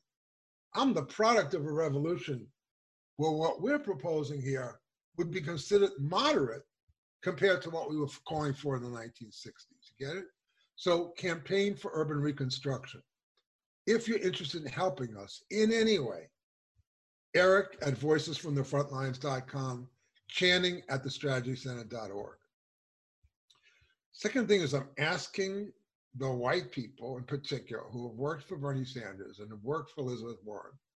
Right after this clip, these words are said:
to take a real look in the mirror. Every time we ask you to talk about black, including Bernie Sanders, the answer was Medicare for all. "Well, that's gonna help black people." Well, that's a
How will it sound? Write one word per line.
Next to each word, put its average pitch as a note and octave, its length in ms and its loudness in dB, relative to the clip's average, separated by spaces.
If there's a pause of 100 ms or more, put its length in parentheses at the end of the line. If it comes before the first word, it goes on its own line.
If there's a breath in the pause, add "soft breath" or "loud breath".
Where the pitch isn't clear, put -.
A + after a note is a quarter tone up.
(640)
to D3+ 80 -12
take G3+ 240 2
a D#3 60 2
real F3 380 6
look C3+ 280 2
in A#2 120 -12
the A2+ 160 -14
mirror. G#2+ 260 -10 (880)
Every B3 240 -2
time G3 340 -4
we D#3 160 -8
ask D3 280 -2
you D3+ 80 0
to C3+ 100 0
talk C3+ 320 -4
about A#2+ 340 -4
black, B2+ 340 -6 (240)
including E3+ 440 0
Bernie C3 240 0
Sanders, A2+ 640 -8 (1400)
the F3 140 4
answer F#3+ 240 4
was D3+ 480 2 (320)
Medicare D3 500 -4
for C3+ 160 -8
all. A#2 460 -8 (120)
"Well, D3+ 120 0
that's E3+ 200 6
gonna D#3+ 160 -2
help C#3 220 2
black G#2+ 320 0
people." - 300 -20 (720)
Well, G#3 100 -2
that's A#3+ 240 -2
a C3+ 140 -2